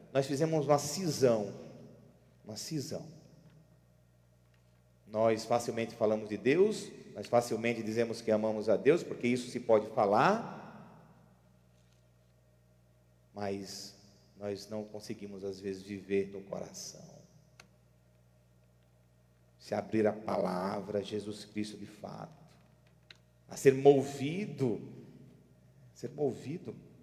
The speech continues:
Tem coisas que a gente percebe na vida de pessoas frágeis como nós, que só se explica com o Espírito Santo, eu for imaginar, por exemplo, as, irmã Dulce, aquela mulher tão frágil, tão, tão, né, franzina enquanto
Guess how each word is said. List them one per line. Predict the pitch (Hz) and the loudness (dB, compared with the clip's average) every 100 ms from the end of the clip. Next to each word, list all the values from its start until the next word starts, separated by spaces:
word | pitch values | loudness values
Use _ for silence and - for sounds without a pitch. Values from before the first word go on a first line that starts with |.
| - - - - | -20 -20 -20 -4
Tem | 170 170 | 0 12
coisas | 185 202 185 156 - - | 12 12 12 8 4 0
que | - | 6
a | 135 | 8
gente | 147 156 | 6 0
percebe | - 131 - 147 151 - 117 - - - | 6 6 8 6 6 6 2 0 -8 -2
na | 123 | 0
vida | 123 143 | 6 6
de | 123 131 123 - - - - - | 6 4 2 -4 -12 -14 -16 -8
pessoas | 113 - 131 120 - - - - - | -6 2 4 4 -2 -14 -18 -14 -2
frágeis | 131 175 208 131 117 101 | 2 4 4 4 2 0
como | 127 123 | -4 2
nós, | 123 156 | 4 4
que | - | 2
só | 208 | 0
se | 208 | 0
explica | 202 202 240 | -4 -6 -8
com | - | 0
o | 233 | 0
Espírito | - 208 170 131 | 0 -6 -8 -8
Santo, | - - 233 - 139 - - - _ - | -14 -14 -16 -18 -18 -20 -20 -20 _ -14
eu | 156 | -6
for | 202 | -4
imaginar, | 180 170 143 139 170 180 | 0 0 2 2 2 2
por | 127 | 2
exemplo, | 110 180 135 | 2 0 0
as, | 113 - - - | -2 -8 -18 -10
irmã | 131 135 139 | -4 2 2
Dulce, | 113 127 202 - - | 2 -2 -4 -2 -2
aquela | 113 - 147 | -2 -2 -6
mulher | 139 156 - | -4 -6 -4
tão | - 214 - | -6 -8 -4
frágil, | - 233 180 | -4 -4 -8
tão, | - 87 - - - - - - - | -8 -10 -10 -20 -20 -20 -20 -20 -6
tão, | 202 185 156 - - - - - - - | -4 -4 -10 -16 -20 -20 -20 -20 -18 -12
né, | |
franzina | 139 - 147 113 147 196 226 | -4 4 4 4 0 -2 -2
enquanto | 147 - 139 - | -2 0 -2 -2